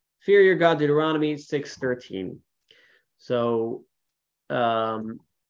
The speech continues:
is a commandment in the Torah to love God and also to fear God.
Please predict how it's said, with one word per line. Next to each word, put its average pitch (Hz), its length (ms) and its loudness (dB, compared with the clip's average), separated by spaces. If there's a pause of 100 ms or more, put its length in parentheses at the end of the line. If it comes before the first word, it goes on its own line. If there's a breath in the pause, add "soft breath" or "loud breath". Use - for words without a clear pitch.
(260)
is 175 100 2
a 196 60 -2
commandment 170 720 0
in 131 120 -6
the 175 100 -4
Torah 127 500 -2
to 135 180 -2
love 110 240 -2
God 123 220 0
and 127 100 -4
also 123 220 -4
to 165 100 -4
fear 247 220 -2
God. 131 280 0